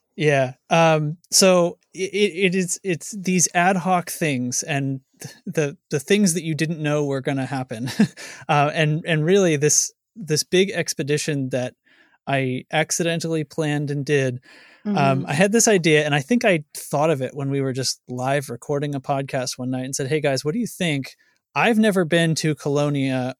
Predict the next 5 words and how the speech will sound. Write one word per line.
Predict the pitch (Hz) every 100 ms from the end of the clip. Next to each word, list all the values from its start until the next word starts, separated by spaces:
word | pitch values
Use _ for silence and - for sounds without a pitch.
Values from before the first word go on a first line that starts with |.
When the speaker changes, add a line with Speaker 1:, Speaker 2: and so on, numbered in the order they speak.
| -
Speaker 1:
or | 151 147 143 139 135 - _ _
Sagittarius | - 156 135 143 143 139 135
A | 127
Star. | - - - - _ _ _ _ _
Um, | - 135 131 127